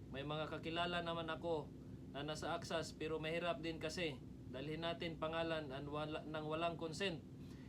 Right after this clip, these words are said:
Anyway, sir, maghingi po ako ng advice kung paano mapabilang sa Aksas number one. Reason ko po talaga is mapalapit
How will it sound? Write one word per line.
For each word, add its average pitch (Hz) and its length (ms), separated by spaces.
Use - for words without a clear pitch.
Anyway, 180 400
sir, 190 240
maghingi 156 480
po 170 80
ako 170 240
ng 160 160
advice 175 480
kung 151 240
paano 170 240
mapabilang 160 640
sa 156 160
Aksas 170 400
number 160 320
one. 165 320
Reason 196 480
ko 180 160
po 185 160
talaga 170 480
is 175 240
mapalapit 160 720